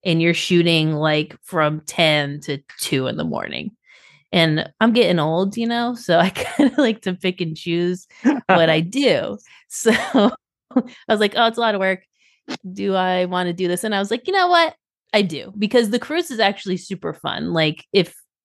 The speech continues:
Speaker 1: I don't know, you can eat as much as you want. And that's the best part.
Speaker 2: <laughs>
Speaker 1: They have pizza twenty-four seven and ice cream twenty-four seven. So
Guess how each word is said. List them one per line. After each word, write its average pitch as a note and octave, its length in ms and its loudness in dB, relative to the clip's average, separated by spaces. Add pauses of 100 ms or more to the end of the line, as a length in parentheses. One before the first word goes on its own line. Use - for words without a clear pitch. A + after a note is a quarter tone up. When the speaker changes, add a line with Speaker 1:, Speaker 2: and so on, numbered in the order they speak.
(120)
Speaker 1:
I - 120 0
don't D#3+ 160 0
know, C#3+ 120 -4
you F3+ 180 2
can B3+ 180 -2
eat A#3+ 180 2
as G3 140 2
much F3 240 0
as E3+ 160 -8
you D#3+ 120 -4
want. - 260 -10 (640)
And F3+ 120 2
that's E3+ 240 2
the F3+ 100 0
best D3+ 280 0
part. E3+ 140 0
Speaker 2:
<laughs> - 340 -2
Speaker 1:
They D#3+ 140 6
have D#4+ 300 2
pizza A#3 420 2
twenty-four F#3 720 -2
seven D#3+ 320 -4
and D#3+ 240 -6
ice D#3 220 -8
cream D#3+ 260 -8
twenty-four D#3 380 -6
seven. - 320 -8 (680)
So E3 500 2